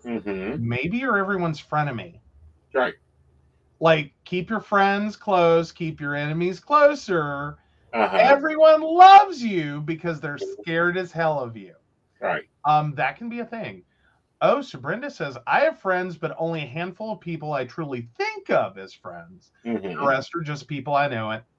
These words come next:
Speaker 2: and am friendly with." I'll also say that,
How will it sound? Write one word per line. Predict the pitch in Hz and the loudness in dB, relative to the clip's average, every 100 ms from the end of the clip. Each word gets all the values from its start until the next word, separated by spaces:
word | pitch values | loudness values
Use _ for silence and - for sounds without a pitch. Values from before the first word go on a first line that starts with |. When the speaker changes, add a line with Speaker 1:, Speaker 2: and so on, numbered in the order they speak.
| - | -10
Speaker 2:
and | 131 135 131 131 127 _ _ 127 | -6 -4 -4 -6 -12 _ _ -8
am | 135 131 131 127 127 _ _ - | -4 -2 -2 -4 -10 _ _ -2
friendly | 139 135 127 120 113 117 | -2 -2 -2 -2 -4 -8
with." | 123 143 131 - _ - _ - | -10 -4 -4 -4 _ -20 _ 2
I'll | 240 | 4
also | 226 220 311 320 359 320 | 6 6 4 4 0 0
say | - 202 180 170 | -2 0 2 0
that, | 160 143 151 143 | -2 -4 -6 -6